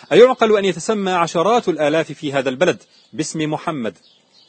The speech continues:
ولا تستطيع هذه الفتاة وأمثالها أن تظهر حبها لمحمد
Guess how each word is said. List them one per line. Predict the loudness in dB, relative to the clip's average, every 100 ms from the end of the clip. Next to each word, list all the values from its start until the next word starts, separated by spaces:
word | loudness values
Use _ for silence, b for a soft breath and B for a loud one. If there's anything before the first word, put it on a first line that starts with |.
| B B B
ولا | 2 4
تستطيع | 4 0 -2 0 0 2
هذه | 0 -4
الفتاة | -6 -2 0 0
وأمثالها | -2 -2 -2 -2 0 -4 -8 b -8
أن | -6 -2
تظهر | -2 -2 -2 -2
حبها | -2 -4 -2 -2
لمحمد | -2 -6 -6 -4 -4 -6